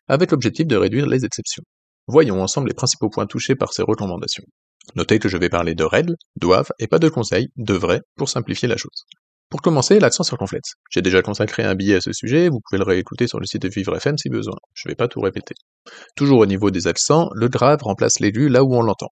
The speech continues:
Je céderai, un événement, dussé-je, et cetera. On retrouve aussi l'accent grave dans la conjugaison des verbes qui se terminent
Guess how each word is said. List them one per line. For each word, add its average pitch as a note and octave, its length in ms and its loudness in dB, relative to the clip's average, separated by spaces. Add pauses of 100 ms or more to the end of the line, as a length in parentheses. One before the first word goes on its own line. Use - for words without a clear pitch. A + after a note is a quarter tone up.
(140)
Je - 120 -6
céderai, A2 720 0
un G2 160 -4
événement, G2+ 720 -2
dussé-je, A2+ 680 0
et C3+ 100 -8
cetera. - 360 -6 (640)
On G#2 100 -2
retrouve F#2+ 340 -2
aussi F#2 160 -4
l'accent G2 300 0
grave F#2+ 180 0
dans G#2+ 80 0
la E2 100 0
conjugaison F#2+ 520 -6
des E2 100 -4
verbes F#2+ 240 0
qui - 140 -14
se - 140 -10
terminent F#2+ 360 -8